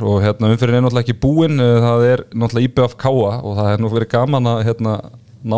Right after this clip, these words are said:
honum inn í þennan þátt. Ég held að það verði ansi athygli-, athyglisverður leikur og, <clears throat> hérna,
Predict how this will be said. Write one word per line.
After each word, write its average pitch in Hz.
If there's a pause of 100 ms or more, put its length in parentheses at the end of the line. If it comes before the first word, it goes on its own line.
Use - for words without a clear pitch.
honum 127
inn 131
í 120
þennan 135
þátt. 110
Ég 107
held 113
að 113
það 123
verði 127
ansi 123
athygli-, 110
athyglisverður 110
leikur 117
og, 113 (120)
<clears throat> -
hérna, 110